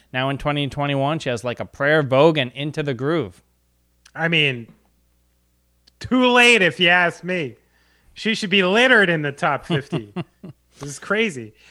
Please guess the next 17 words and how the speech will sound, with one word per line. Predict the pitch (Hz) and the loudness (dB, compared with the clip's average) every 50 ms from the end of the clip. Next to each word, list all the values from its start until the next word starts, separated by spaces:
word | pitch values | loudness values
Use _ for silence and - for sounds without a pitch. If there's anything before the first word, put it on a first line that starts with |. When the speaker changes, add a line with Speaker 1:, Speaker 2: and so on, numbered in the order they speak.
| _ _ | _ _
Speaker 2:
But | - 175 - | -6 -2 2
that's | 214 233 262 262 285 | 2 2 2 2 2
also | 294 285 269 214 262 262 | 2 2 2 0 -2 -2
another | 240 226 233 233 233 220 | 0 0 0 0 0 -2
thing. | - - 247 254 240 | -4 -4 -4 -4 -2
I, | 170 170 170 190 190 - 135 | 0 0 0 0 -2 -4 -10
you | 160 190 190 | -8 -6 -4
know, | 180 156 139 135 131 - | -4 -4 -4 -6 -8 -10
if | 147 151 147 | -14 -14 -12
you | 170 226 269 | -8 -4 -2
ask | 262 254 247 226 208 - 208 | 0 2 2 2 0 -2 -6
me, | 208 214 208 202 185 175 170 156 - _ _ _ _ _ _ _ _ _ _ _ - | -6 -4 -4 -4 -4 -6 -8 -10 -14 _ _ _ _ _ _ _ _ _ _ _ -4
that | - 190 208 202 180 165 | -2 0 0 0 0 -2
whole | 202 214 214 208 202 | -2 0 0 0 -2
generation | 180 147 175 196 190 180 180 175 175 175 180 180 - 190 170 151 | -4 -4 -2 0 0 0 0 0 0 -2 -2 -4 -6 -6 -6 -6
of | 151 143 135 135 | -6 -6 -8 -10
songs | - - - 165 180 220 233 202 165 143 139 135 139 135 - - - | -12 -8 -6 -4 -2 -2 -2 -2 -2 -4 -6 -10 -12 -14 -16 -18 -20